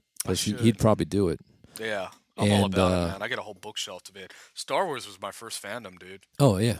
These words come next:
Speaker 1: I'm
Speaker 2: I
Speaker 1: all
Speaker 2: hear you,
Speaker 1: about
Speaker 2: man.
Speaker 1: that stuff,
Speaker 2: I
Speaker 1: man.
Speaker 2: hear
Speaker 1: I
Speaker 2: you.
Speaker 1: used to win money
Speaker 2: The
Speaker 1: off
Speaker 2: reason
Speaker 1: people in college on that shit.
Speaker 2: Hey, the reason that I do forty Ks is I thought they were Star Wars miniatures at first. So,
Speaker 1: No shit.
Speaker 2: yeah.
Speaker 1: <laughs>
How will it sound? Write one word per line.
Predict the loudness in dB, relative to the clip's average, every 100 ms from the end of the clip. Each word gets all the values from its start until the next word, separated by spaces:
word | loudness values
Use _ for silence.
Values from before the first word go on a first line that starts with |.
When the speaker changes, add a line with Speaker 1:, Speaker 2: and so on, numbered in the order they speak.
| -8 -8
Speaker 1:
I'm |
Speaker 2:
I | 0
Speaker 1:
all |
Speaker 2:
hear | 2
you, | 4
Speaker 1:
about | 2
Speaker 2:
man. | -2
Speaker 1:
that | -6
stuff, | -10 -12 -12
Speaker 2:
I | -8
Speaker 1:
man. | -6
Speaker 2:
hear |
Speaker 1:
I | -4
Speaker 2:
you. |
Speaker 1:
used | -6 -8
to |
win | -12 -16 -10
money | -8 2
Speaker 2:
The | 8
Speaker 1:
off | 10
Speaker 2:
reason | 10 8 2
Speaker 1:
people | -4 -16 -18
in |
college | -10 -6 -6 -8 -14
on | -14
that | -14 -14
shit. | -16 -10 4
Speaker 2:
Hey, | 6
the | 8
reason | 10 8 8 6
that |
I | 4
do | 6 6
forty | 6 6 4
Ks | 4
is | 4 4
I | 2
thought | 2 2
they | 2
were | 2
Star | 2 4
Wars | 4 4 2
miniatures | -2 0 -2 -2
at | -2
first. | -2 -2 -2 -8 _ -12
So, | -6 -4
Speaker 1:
No |
shit. | -6 -10 -18 -6
Speaker 2:
yeah. | -2
Speaker 1:
<laughs> | -2